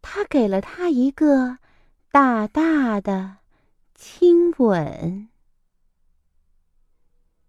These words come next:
亲爱的小耳朵，故事讲完喽，你喜欢吗？如果你有好听的、想听的故事，可以微信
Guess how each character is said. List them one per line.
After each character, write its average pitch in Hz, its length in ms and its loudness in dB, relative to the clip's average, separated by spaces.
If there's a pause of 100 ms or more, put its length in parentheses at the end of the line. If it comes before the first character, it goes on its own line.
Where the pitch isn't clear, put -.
(640)
亲 - 220 2
爱 254 80 4
的 220 100 -2
小 220 120 0
耳 214 160 0
朵， 233 380 -4 (360)
故 - 160 4
事 294 140 0
讲 180 160 0
完 175 180 0
喽， 277 260 2 (340)
你 285 160 8
喜 - 200 0
欢 226 200 -4
吗？ 285 220 2 (760)
如 240 240 2
果 220 180 4
你 202 120 6
有 208 120 4
好 208 240 -2
听 254 280 6
的、 208 260 0 (200)
想 - 340 -2
听 349 200 6
的 381 80 4
故 233 220 2
事， 185 240 -4 (300)
可 226 160 2
以 226 180 4
微 226 240 2
信 196 360 2